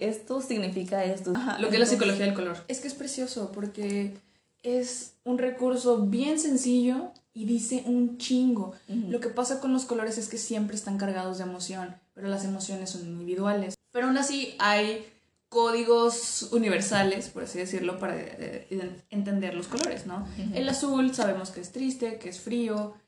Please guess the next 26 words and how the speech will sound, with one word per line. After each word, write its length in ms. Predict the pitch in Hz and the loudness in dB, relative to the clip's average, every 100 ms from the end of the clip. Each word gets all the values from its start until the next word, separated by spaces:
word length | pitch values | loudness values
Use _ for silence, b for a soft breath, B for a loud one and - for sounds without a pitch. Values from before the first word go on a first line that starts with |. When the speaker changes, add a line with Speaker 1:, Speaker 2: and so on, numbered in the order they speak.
| - | -12
Speaker 2:
este, 340 | 180 175 185 | -10 -10 -8
que 80 | 196 | -6
es 80 | 196 | -6
melancólico, 880 | 170 156 175 226 226 202 196 196 B B | -8 -10 -6 -4 -2 -4 -6 -6 B B
depende 360 | - - 196 190 | -10 -2 2 2
de 160 | 170 | 0
qué 100 | 165 | -4
tono 300 | 165 170 160 | -8 -8 -6
de 80 | 156 | -6
azul. 320 | - 240 247 | -4 2 2
Si 140 | 247 196 | 2 -2
se 120 | 190 | -6
van 200 | 175 180 | -6 -6
muy 160 | 180 175 | -6 -6
oscuros, 420 | 170 - 190 196 | -6 -4 -2 -2
pues 140 | 196 - | -6 -12
pueden 280 | - 170 170 | -10 -8 -6
ser 140 | 170 | -6
más 180 | 170 165 | -6 -6
dep-, 200 | 160 - - | -8 -12 -12
eh, 160 | 170 170 | -10 -8
depresivos. 580 | 170 190 262 247 240 | -8 -4 2 6 6
Si 80 | 240 | 4
son 160 | 202 214 | 0 0
más 160 | 208 | -2
claritos, 540 | 220 233 277 269 262 | 0 0 0 0 -2